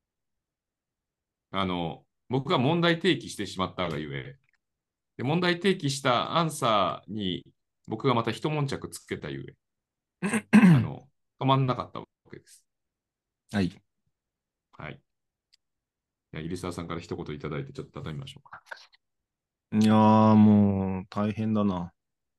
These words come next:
Speaker 2: なかなか四周年終わんなかった。
Speaker 1: <laughs>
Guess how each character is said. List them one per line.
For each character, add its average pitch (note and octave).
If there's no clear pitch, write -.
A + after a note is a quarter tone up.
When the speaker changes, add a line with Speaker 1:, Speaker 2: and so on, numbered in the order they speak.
Speaker 2:
な G#2
か A#2
な A#2
か A#2+
四 A#2
周 B2
年 F#2
終 F#2+
わ G2
ん -
な G2
か -
っ -
た。 -
Speaker 1:
<laughs> -